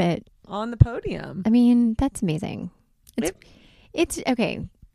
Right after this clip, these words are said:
Speaker 1: You know, not the way you wanna run a race, but
Speaker 2: No, I
Speaker 1: a
Speaker 2: wanted
Speaker 1: W
Speaker 2: to
Speaker 1: is
Speaker 2: see
Speaker 1: a
Speaker 2: him.
Speaker 1: W. We're gonna let it ride because apparently F one's gonna let this stand as the standings for a race.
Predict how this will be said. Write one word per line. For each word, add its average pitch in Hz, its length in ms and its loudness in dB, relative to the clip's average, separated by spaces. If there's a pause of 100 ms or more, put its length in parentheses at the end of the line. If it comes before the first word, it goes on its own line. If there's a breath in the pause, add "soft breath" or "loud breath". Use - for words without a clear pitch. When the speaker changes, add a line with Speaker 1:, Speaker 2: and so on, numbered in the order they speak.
(340)
Speaker 1:
You 226 140 2
know, 160 140 0
not 294 240 4
the 330 100 4
way 311 120 6
you 294 120 6
wanna 247 240 4
run 247 140 4
a 240 80 2
race, 233 220 2
but 220 100 0
Speaker 2:
No, 165 720 6
I 214 60 -2
Speaker 1:
a - 40 2
Speaker 2:
wanted 269 140 2
Speaker 1:
W 277 220 6
Speaker 2:
to 277 40 6
Speaker 1:
is 294 60 4
Speaker 2:
see 226 60 0
Speaker 1:
a 214 40 4
Speaker 2:
him. 214 60 2
Speaker 1:
W. 294 440 4 (460 loud breath)
We're 175 80 0
gonna 175 220 2
let 220 160 6
it 254 60 0
ride 226 340 6
because 202 300 2
apparently 190 520 4
F 175 220 4
one's 180 180 2
gonna 180 160 0
let 175 160 -2
this 170 240 -2 (140)
stand 220 600 2 (380 soft breath)
as 180 300 2
the 208 100 0
standings 185 540 -2
for 160 180 -4
a - 60 -4
race. - 440 -12